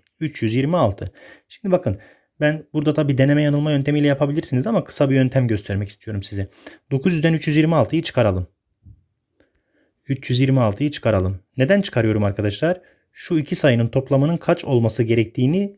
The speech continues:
bilmek için üç yüz yirmi altıyı toplamdan çıkarıyorum. Şimdi çıkaralım. Bakın buradan sıfırdan altı çıkmaz. Buradan buraya bir onluk alıyorum. Ama buradan onluk alabilmem için burada, buraya da bir onluk lazım. Buradan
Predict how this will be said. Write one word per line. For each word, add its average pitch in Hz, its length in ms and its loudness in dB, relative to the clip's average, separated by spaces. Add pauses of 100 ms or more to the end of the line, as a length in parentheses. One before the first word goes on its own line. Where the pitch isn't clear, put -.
bilmek 127 400 0
için 165 480 -4
üç - 180 -12
yüz 135 100 -2
yirmi 143 200 2
altıyı 147 340 2
toplamdan 127 500 0
çıkarıyorum. 110 560 0 (1700)
Şimdi 104 400 0 (320)
çıkaralım. 170 600 4 (280)
Bakın 120 300 -4
buradan 139 480 0
sıfırdan 135 600 -2
altı 123 260 -2
çıkmaz. 101 460 -4
Buradan 123 340 0
buraya 131 240 2
bir 123 80 2
onluk 120 280 0
alıyorum. 98 280 -2
Ama 120 180 0
buradan 127 200 0
onluk 131 260 0
alabilmem 123 400 2
için 151 340 -4
burada, 131 360 2
buraya 127 200 4
da 120 100 2
bir 107 60 2
onluk 98 340 -2
lazım. 127 340 -4
Buradan 135 380 0